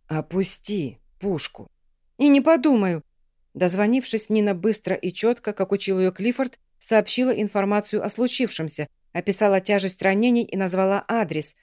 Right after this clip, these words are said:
а затем постаралась перевязать раны Лоуренса, используя собственную одежду. Тот все еще не приходил в сознание, но пульс ей, кажется, удалось нащупать, если это было не самовнушение, потому что Нине до истерики не хотелось, чтобы Ларс умирал,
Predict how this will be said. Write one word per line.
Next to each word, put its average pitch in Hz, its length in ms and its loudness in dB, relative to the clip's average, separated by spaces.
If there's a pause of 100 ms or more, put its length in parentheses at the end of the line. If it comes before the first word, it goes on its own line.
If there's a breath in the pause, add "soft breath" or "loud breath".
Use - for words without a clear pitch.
(160)
а 190 100 -4
затем 220 340 0
постаралась 208 560 2
перевязать 190 560 0
раны 190 300 2
Лоуренса, 185 640 2 (180)
используя 202 580 0
собственную 196 600 -2
одежду. 202 560 -2 (460)
Тот 214 180 0
все - 260 0
еще 240 260 2
не 214 100 2
приходил 196 460 0
в - 40 -8
сознание, 190 720 -2 (200)
но 190 140 0
пульс 240 360 -2
ей, 190 100 2
кажется, 202 440 -2
удалось 185 420 0
нащупать, 214 600 -4 (260)
если 190 380 0
это 185 180 2
было 180 180 2
не 180 160 0
самовнушение, 180 920 -2 (280)
потому 202 340 2
что 208 180 -4
Нине 208 280 2
до 202 180 4
истерики 208 500 0
не 185 120 0
хотелось, 190 460 2
чтобы 190 280 -2
Ларс 214 400 2
умирал, 208 500 2